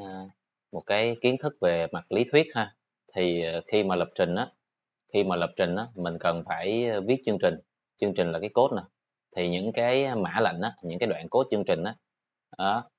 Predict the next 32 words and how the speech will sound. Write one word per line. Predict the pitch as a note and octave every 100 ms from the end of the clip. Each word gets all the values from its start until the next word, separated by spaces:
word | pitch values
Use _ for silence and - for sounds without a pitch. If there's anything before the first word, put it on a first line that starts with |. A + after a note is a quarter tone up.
| _ _ _ _ _ _ -
nó | A2+
sẽ | B2 E2
được | F#2+ F2+
lưu | G2 G#2 F#2+
vào | E2+
trong | G2 G2
cái | A2+ A#2 A#2+
bộ | F#2+ E2
nhớ | F2+ A2
các | C#3 A2+
bạn | F#2+
ha. | G2+ G2 _ -
Thì | E2
mỗi | E2 F#2+
cái | F2
câu | A2 F#2
lệnh | E2+ F2+
nó |
sẽ | F2+ G#2+
được | F#2
lưu | F#2+ G2
vào | F2+
trong | - F#2+ -
một | -
cái | A2
ô | G2 F#2+
nhớ, | F#2+ G#2+ C#3+ - _ -
ha, | G2
một | F#2 E2
cái | F#2
ô | F#2+
nhớ, | F#2 G2 A#2